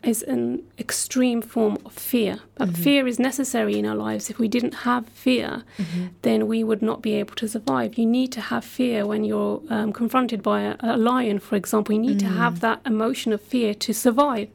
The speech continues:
Speaker 2: Mm-hmm.
Speaker 1: But anxiety and depression, uh, another similar trait is that they're both internal. Uh,
Speaker 2: Mm-hmm.
Speaker 1: they're in your mind, and they are more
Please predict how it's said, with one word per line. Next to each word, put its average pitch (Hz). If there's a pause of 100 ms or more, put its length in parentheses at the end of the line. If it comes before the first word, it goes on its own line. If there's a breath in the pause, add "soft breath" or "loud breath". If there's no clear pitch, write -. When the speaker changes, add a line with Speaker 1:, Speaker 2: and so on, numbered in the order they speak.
Speaker 2:
Mm-hmm. 185 (440 loud breath)
Speaker 1:
But -
anxiety 262
and 233
depression, 233
uh, 220
another 240
similar 240
trait -
is 220
that -
they're 220 (200)
both 247
internal. 226 (100)
Uh, 220
Speaker 2:
Mm-hmm. 208 (180)
Speaker 1:
they're 214
in 233
your 233
mind, 214 (400)
and 208
they 214
are 214
more 220